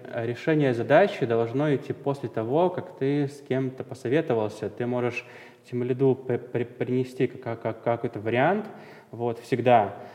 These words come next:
Вот. Э, нагуглил ты его, либо сам выдумал, вот. И посоветоваться, мне кажется, это самый эффективный вариант будет. Вот.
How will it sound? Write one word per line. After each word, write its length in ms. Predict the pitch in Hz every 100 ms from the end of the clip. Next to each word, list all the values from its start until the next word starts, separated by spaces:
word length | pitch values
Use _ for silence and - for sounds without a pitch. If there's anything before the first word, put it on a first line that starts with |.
| - - -
Вот. 440 | 110 110 110 -
Э, 480 | - - - 104 101
нагуглил 540 | 127 151 151 147 143
ты 140 | 139 123
его, 440 | 117 113 113 113 107
либо 760 | 113 110 107 107 104 104 101
сам 360 | 104 - 135 135
выдумал, 840 | 120 123 120 113 110 107 104 101
вот. 520 | - 101 104 101 98 -
И 420 | 123 139 147 147 - - -
посоветоваться, 680 | 123 - 135 180 156 127 120
мне 80 | 113
кажется, 280 | 123 - -
это 100 | -
самый 220 | 123 117
эффективный 540 | - 120 - 117 110
вариант 340 | 101 107 101 92
будет. 240 | 92 92 -
Вот. 200 | 98 95